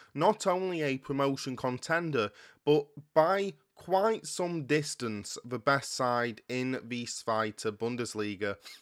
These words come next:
In the seventeen games that he managed, Saint Pauli picked up forty-one points, thirteen wins, two draws, two defeats. The next closest side are Heidenheim, obviously the champions of the Zweite,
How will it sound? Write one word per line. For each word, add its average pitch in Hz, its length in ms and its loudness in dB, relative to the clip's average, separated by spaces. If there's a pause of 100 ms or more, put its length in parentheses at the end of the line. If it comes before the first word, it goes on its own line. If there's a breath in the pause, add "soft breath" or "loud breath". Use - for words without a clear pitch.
(180 loud breath)
In 185 320 2
the 180 100 2
seventeen 165 720 0
games 139 560 0
that 123 340 0
he 123 240 -6
managed, 117 720 -2 (260 loud breath)
Saint 156 360 0
Pauli 180 380 4
picked 151 420 -6
up 151 280 -2
forty-one 156 960 0
points, 117 500 -2
thirteen 160 600 -2
wins, 123 280 -2
two 147 280 0
draws, 117 420 0
two 143 240 -2
defeats. 120 580 -6 (540 soft breath)
The 156 300 2
next 165 400 0
closest 165 760 -2
side 127 520 2
are 120 200 2
Heidenheim, 131 960 -2
obviously 117 300 -4
the 104 80 -10
champions 135 540 -2
of 98 80 -8
the - 80 -16
Zweite, 101 560 -2